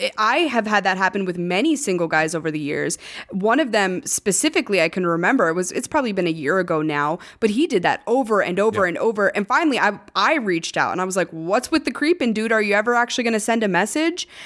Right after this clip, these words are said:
Speaker 1: And he writes back and he's like, "Well, yeah, you know, I was just trying to figure out how to best approach you. And, uh, you know, I'm, I, I guess I just got scared."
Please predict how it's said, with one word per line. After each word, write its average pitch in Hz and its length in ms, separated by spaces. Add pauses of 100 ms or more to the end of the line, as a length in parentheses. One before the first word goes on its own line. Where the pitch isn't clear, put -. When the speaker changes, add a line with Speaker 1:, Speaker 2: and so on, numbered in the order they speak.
(200)
Speaker 1:
And 240 160
he 254 80
writes 233 280
back 233 280
and 214 80
he's 214 180
like, 196 220
"Well, 247 260
yeah, 233 380
you 220 160
know, 214 120
I 208 60
was 202 100
just 240 180
trying 233 240
to - 60
figure 226 280
out 202 80
how 214 140
to 208 80
best 208 280
approach 226 540
you. 220 280
And, 190 180 (380)
uh, 131 140
you 202 220
know, 185 180
I'm, 208 300
I, 214 320
I 320 80
guess 262 180
I 240 60
just 208 180
got 190 220
scared." - 580